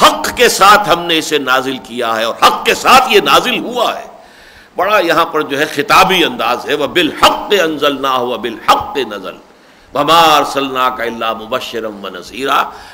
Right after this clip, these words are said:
اے نبی ہم نے آپ کو نہیں بھیجا ہے مگر بشارت دینے والا اور نذیر خبردار کرنے والا بنا کر، باقی اصل فیصلہ کن شے یہ کتاب ہے قرآن جو آپ پر نازل کی گئی ہے۔ وَبِالْحَقِّ أَنزَلْنَاهُ وَبِالْحَقِّ نَزَلَ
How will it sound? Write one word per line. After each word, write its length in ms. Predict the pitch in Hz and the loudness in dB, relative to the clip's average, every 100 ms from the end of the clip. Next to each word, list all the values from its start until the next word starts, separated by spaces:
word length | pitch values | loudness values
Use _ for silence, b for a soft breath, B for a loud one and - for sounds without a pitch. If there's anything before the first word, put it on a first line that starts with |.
| B | B
اے 100 | - | -4
نبی 280 | 175 - 214 | -4 0 -2
ہم 120 | - | 0
نے 100 | - | 0
آپ 300 | 127 - - | 2 0 0
کو 80 | 190 | -4
نہیں 180 | 214 | -2
بھیجا 380 | 214 180 185 190 | 2 2 4 4
ہے 40 | 180 | 4
مگر 200 | 165 156 | 2 0
بشارت 540 | 147 135 127 139 143 110 | 0 -4 0 2 2 -2
دینے 240 | 120 127 | -6 -6
والا 300 | 117 113 123 | -4 -4 0
اور 180 | 120 113 | 0 -2
نذیر 380 | 101 101 120 123 | -6 -10 -8 -10
خبردار 460 | - 110 110 113 147 - | -8 -8 -4 0 0 0
کرنے 240 | 113 110 | -8 -8
والا 260 | 98 101 107 | -6 -4 -6
بنا 320 | 92 90 87 | -6 -6 -6
کر، 200 | - - - B B | -4 -8 -8 B B
باقی 320 | 165 180 277 277 | 2 2 0 -2
اصل 280 | 247 - 285 285 - | 0 4 2 2 2
فیصلہ 380 | 208 - 311 320 320 | 2 2 4 2 2
کن 140 | 285 | -2
شے 120 | - | 2
یہ 300 | 302 339 277 | 4 4 2
کتاب 440 | 240 233 262 359 240 | 2 4 8 8 6
ہے 80 | 233 | 4
قرآن 340 | 220 196 185 165 | 4 4 4 2
جو 80 | |
آپ 180 | 139 - | 0 0
پر 60 | 135 | -4
نازل 300 | 117 104 107 104 | -6 -8 -10 -16
کی 120 | 82 | -20
گئی 100 | 71 | -20
ہے۔ 180 | - _ _ b b b b b 135 | -20 _ _ b b b b b -2
وَبِالْحَقِّ 600 | 160 190 165 214 214 202 165 | 2 2 4 2 2 2 2
أَنزَلْنَاهُ 600 | 156 143 135 131 208 247 | 2 -2 -2 4 6 6
وَبِالْحَقِّ 600 | 233 156 139 156 - 151 | 4 0 -2 -4 -2 -4
نَزَلَ 360 | 123 151 285 | 0 2 2